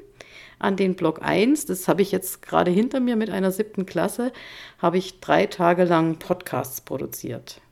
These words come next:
Podcasts, so ähnlich wie unseren hier, da sitzen dann vier oder fünf Jugendliche zusammen als Gruppe und reden als Expertinnen und Experten über ein Thema.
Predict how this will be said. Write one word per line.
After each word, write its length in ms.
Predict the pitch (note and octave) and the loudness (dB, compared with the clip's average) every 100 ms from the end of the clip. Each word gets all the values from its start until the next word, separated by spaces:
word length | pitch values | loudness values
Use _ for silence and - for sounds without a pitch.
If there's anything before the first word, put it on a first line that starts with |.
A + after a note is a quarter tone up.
| _ | _
Podcasts, 760 | G3 G#3+ C4 A3+ A3+ - - - | 0 2 2 0 0 -6 -12 -12
so 140 | - | 0
ähnlich 340 | E3 D#3 E3 E3 | 2 4 2 2
wie 100 | E3+ | 0
unseren 300 | A3 C4 C4+ | 2 2 2
hier, 200 | C#4+ E4 - - - - | 2 2 -4 -16 -18 -12
da 160 | - F#3+ | 0 0
sitzen 420 | F#3 G#3+ - C4+ | 2 -4 0 0
dann 360 | G#3+ A3 B3 C#4 | 2 2 2 -2
vier 280 | - A3 A3 | -2 -2 0
oder 140 | G3 | -2
fünf 300 | F#3+ F#3 F#3 | -2 -4 0
Jugendliche 640 | G3 B3+ B3 A#3+ - A#3 A3+ - | 0 0 0 -2 0 0 0 -6
zusammen 460 | - F#3 E3 F3 A3+ | -8 0 2 2 2
als 240 | G3 D#3+ | 0 -4
Gruppe 480 | - G3+ G3 A#3 A#3+ A#3+ - | -4 -6 0 4 4 2 -6
und 260 | - G#3 F#3+ | 0 0 2
reden 460 | D#3+ D#3 D3 B2 - - - - | 4 4 4 -2 -6 -18 -20 -6
als 320 | - F#3+ - | 4 4 4
Expertinnen 680 | F3+ F3+ - F3 G3 A#3 A3 | -2 -2 2 4 4 2 0
und 40 | - | 0
Experten 540 | - - D3 D3 E3+ | -4 -4 -2 -2 -2
über 200 | F#3 E3 | -2 -2
ein 200 | E3 D#3 | -2 -4
Thema. 480 | - D3 C#3 C3 | -2 -2 0 -4